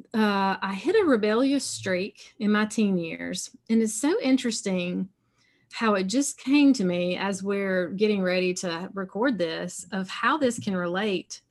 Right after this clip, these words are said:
to what you were saying and that you've taught on your podcast about people kind of leaving and walking away from the church. So I was sixteen when I remember this huge transition in our church. A new pastor came in.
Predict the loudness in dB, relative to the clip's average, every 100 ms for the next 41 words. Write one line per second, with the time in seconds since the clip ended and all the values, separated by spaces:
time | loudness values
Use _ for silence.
0 | _ -6 -4 -4 -4 -2 -2 -2 -6 -8
1 | -6 -4 -4 -8 _ _ -6 -4 -2 -4
2 | -4 -4 -2 -4 -6 -4 -4 -2 -4 -4
3 | -6 -8 -8 -10 -6 -4 -4 -2 -4 -4
4 | -4 -6 -6 -6 -6 -6 -8 -10 -10 -12
5 | -10 -8 -6 -4 -4 -6 -10 -12 -14 _
6 | _ _ _ _ -4 0 2 0 -2 0
7 | 0 0 -2 2 4 2 2 0 0 _
8 | _ _ -6 0 2 2 2 4 4 4
9 | 2 -2 -6 -10 -20 _ -6 -4 -2 0
10 | 0 0 -2 -2 -2 -4 -4 -6 -8 -10
11 | -10 -12 -12 -14 -14 _ _ _ _ _
12 | _ -2 0 0 -2 0 0 0 -2 -4
13 | 0 2 2 2 2 2 2 0